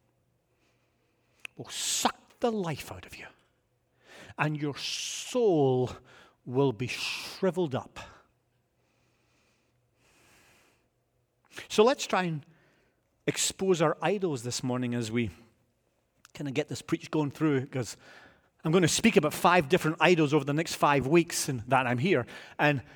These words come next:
this is just an introduction to the series, okay? But let's, let's try and ex-, let's try and finish by exposing our idols this morning, because, you know, real personal, real honest, and 'cause if you can expose them, then you're on your way to fixing them, okay? So,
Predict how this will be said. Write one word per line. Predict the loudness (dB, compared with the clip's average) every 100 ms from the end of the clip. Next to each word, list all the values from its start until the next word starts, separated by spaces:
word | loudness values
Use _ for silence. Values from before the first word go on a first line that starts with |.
| -6
this | 2 4
is | 4
just | 0 0
an |
introduction | 0 -2 -4 -4 -6
to | -8
the | -8
series, | -4 -2 -2 -2
okay? | -4 0 2
But | 2 0 -14 4
let's, | 4 4 -2 2
let's | 2 2
try | 4 6
and | 6
ex-, | 4 -2 -8 -10 _ _ _ _ 2
let's | 2
try | 4 2
and | 2
finish | 2 2 2
by | 6 6
exposing | 6 0 -4 2 2 2 2 -2 -4 -10 -20 _ 2
our | 4 6 6
idols | 4 4 2 0
this | -2 -2
morning, | 0 0 0
because, | 2 0 -2 -16 -20 -20 -8
you | 0
know, | 2
real | 4 2
personal, | 2 0 0 0
real | 2 0
honest, | 0 -2 -2 -6 -8
and | -4 -4 -4 -8 0
'cause | 4
if | 4
you | 4
can | 2 2
expose | 0 4 6 6
them, | 6 4
then | 4 2 -2 -10 -20 -20 -20 _
you're | -2 0
on | 2
your | 2
way | 2
to | 0
fixing | -6 -6 -6 -6
them, | -8 -10
okay? | -4 -2 -2
So, | -4 2 2